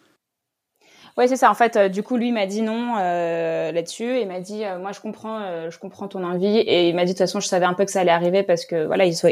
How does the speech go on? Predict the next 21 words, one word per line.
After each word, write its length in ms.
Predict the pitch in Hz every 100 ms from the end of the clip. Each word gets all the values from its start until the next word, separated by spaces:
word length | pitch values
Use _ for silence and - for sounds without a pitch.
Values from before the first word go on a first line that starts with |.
| -
il 120 | 175
se 120 | -
rendait 220 | 180 175
bien 140 | 170 170
compte 220 | 196 190
que 100 | 180
j'étais 260 | 170 165
pas, 240 | 165 175 170
je 80 | 170
me 100 | 170
fondais 300 | - 196 196
pas 240 | 202 196
à 60 | 175
cent 160 | 180
pour 160 | 180 -
cent 100 | 180
dans 100 | 175
le 60 |
moule 120 | 170 170
non 120 | 165
plus. » 320 | - 233 247